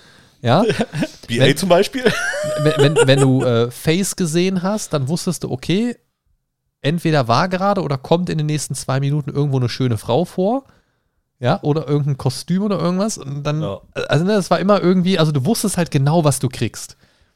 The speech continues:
Speaker 1: Und das ist eine der Serien, wir haben eben drüber gesprochen,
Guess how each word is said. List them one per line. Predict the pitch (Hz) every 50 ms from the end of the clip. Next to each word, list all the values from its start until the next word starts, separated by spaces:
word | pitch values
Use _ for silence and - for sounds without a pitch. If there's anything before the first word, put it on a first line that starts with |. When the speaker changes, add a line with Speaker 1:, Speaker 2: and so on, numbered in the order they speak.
| _ _ _ _
Speaker 1:
Und | _ 135 135
das | 185 185
ist | 190 175 160
eine | 147 170 185 185
der | 160 160 151 135
Serien, | 151 170 180 170 170 151
wir | 147
haben | 139 139
eben | - 151 175 180
drüber | 160 139 156 156 156
gesprochen, | 143 135 - - - 131 151 139 143 143 143 139